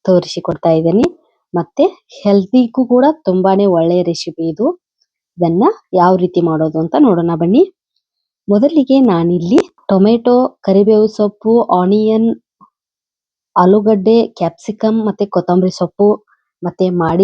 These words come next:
ಇಟ್ಕೊಂಡಿರುವಂತಹ ರೈಸ್, ಮತ್ತೆ ಹಸಿರು ಬಟಾಣಿನ ತಗೊಂಡಿದ್ದೀನಿ. ನಂತರ ಸ್ಟವ್ ಮೇಲೆ ಒಂದು ಫ್ಯಾನ್ ಅನ್ನ ಇಟ್ಟು ಎರಡು ಟೇಬಲ್ ಸ್ಪೂನ್ ಆಗುವಷ್ಟು ಎಣ್ಣೆನ ಹಾಕೊಂಡು ಅದಕ್ಕೆ ಒಂದ್ ಕಪ್ ಆಗುವಷ್ಟು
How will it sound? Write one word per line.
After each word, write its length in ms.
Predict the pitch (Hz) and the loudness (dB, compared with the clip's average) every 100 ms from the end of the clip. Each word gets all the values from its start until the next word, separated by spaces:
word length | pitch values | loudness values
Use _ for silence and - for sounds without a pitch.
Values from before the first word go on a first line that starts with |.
| 185 | 0
ಇಟ್ಕೊಂಡಿರುವಂತಹ 880 | - 185 190 185 185 180 185 170 190 180 | 0 0 2 2 2 -2 -4 -2 -2 0
ರೈಸ್, 320 | 190 220 - - _ 185 | 0 -2 -8 -18 _ -6
ಮತ್ತೆ 260 | 170 - 277 - _ _ _ _ _ | -4 0 0 -2 _ _ _ _ _
ಹಸಿರು 340 | 202 - 214 214 | -8 -2 0 0
ಬಟಾಣಿನ 380 | 180 170 170 226 214 | 0 0 -2 -2 -2
ತಗೊಂಡಿದ್ದೀನಿ. 520 | 165 160 156 208 415 - _ _ _ _ - | -2 -2 -2 0 0 -2 _ _ _ _ -18
ನಂತರ 280 | 156 170 240 427 - | -14 -8 -6 -6 -6
ಸ್ಟವ್ 220 | - 180 175 | -2 0 0
ಮೇಲೆ 200 | 170 170 165 | 0 0 0
ಒಂದು 160 | 165 165 | -2 -4
ಫ್ಯಾನ್ 220 | 170 160 160 | -4 -4 -4
ಅನ್ನ 140 | 160 156 | -2 -4
ಇಟ್ಟು 220 | 160 - 427 - _ _ _ _ _ _ _ _ _ _ _ - | -4 0 -2 -2 _ _ _ _ _ _ _ _ _ _ _ -2
ಎರಡು 220 | 190 196 196 | 0 2 2
ಟೇಬಲ್ 260 | 175 165 165 - | 0 0 -4 -4
ಸ್ಪೂನ್ 260 | 185 170 156 | -2 0 0
ಆಗುವಷ್ಟು 400 | 160 165 - 190 | 0 -2 0 0
ಎಣ್ಣೆನ 320 | 170 165 160 160 | 2 0 -2 -4
ಹಾಕೊಂಡು 380 | - 165 190 330 | -4 -2 -2 0
ಅದಕ್ಕೆ 360 | 180 165 - 466 - - 180 | 0 -4 -6 -10 -10 -2 0
ಒಂದ್ 140 | 180 - | 0 -2
ಕಪ್ 180 | 160 156 | -2 -2
ಆಗುವಷ್ಟು 460 | 156 160 175 - | 0 0 -2 -2